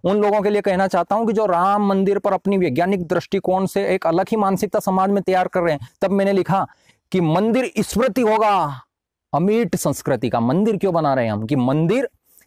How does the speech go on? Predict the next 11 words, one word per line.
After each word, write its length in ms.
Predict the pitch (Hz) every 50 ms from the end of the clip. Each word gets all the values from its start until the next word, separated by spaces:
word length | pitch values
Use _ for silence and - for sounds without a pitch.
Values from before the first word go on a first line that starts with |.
| _
स्मृति 540 | 170 165 - - 170 190 240 240 185 - 240
होगा 460 | 202 135 143 175 185 180 196 196 190
अमीट 680 | 185 - - 147 160 202 240 269 277 277 226 - - - - _ _ _ _ _
संस्कृति 560 | - - 170 156 - - 185 175 160 135 175
का, 320 | 151 - 160 139 123 107 - _ _ _ _ _ 127
मंदिर 420 | 123 139 165 175 185 165 196 180
मर्यादा 640 | 156 131 127 127 135 156 190 208 202 214 202 202
होगा 360 | 170 147 160 165 165 180 165 147
मानवीय 600 | 139 127 123 135 151 180 190 190 233 240 262 254
प्रवृत्ति 540 | - - 185 160 156 160 139 - - 143
का, 260 | 196 - 107 95 95